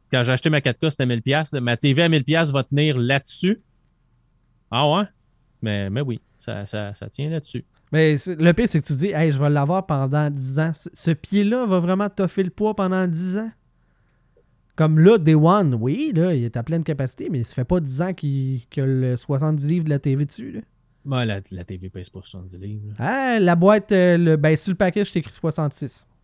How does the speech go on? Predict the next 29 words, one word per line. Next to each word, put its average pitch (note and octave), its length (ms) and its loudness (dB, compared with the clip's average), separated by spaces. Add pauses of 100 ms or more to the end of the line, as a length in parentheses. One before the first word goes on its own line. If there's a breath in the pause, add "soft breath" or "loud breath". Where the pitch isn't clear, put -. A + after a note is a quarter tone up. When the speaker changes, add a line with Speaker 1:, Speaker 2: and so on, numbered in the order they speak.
(1200)
Speaker 1:
Ils A2+ 120 -6
ont G#2 100 -4
dû G2+ 100 -10
rajouter A2 260 -4
une G2+ 100 -4
brique G2 220 -10
dedans. F2+ 280 -12 (680)
Speaker 2:
Ouais, B2+ 160 -6
peut-être, B2+ 380 -8
moi. C3 120 -6 (120)
Speaker 1:
Juste A#2+ 280 -6
pour - 80 -20
faire B2 180 2
semblant A#2 320 2
que A#2+ 80 -2
c'est B2+ 80 -2
une A2 80 0
télé A2 220 -2
de - 80 0
qualité. G#2 360 -2
Speaker 2:
<laughs> - 960 -4
Peut-être. - 580 -8 (1300 loud breath)
Speaker 1:
Mais B2+ 240 4
non, B2+ 200 2
ça, B2 160 -2
ça, A#2+ 200 -2
ça B2 200 -4
se - 100 -14
peut. A#2 180 -2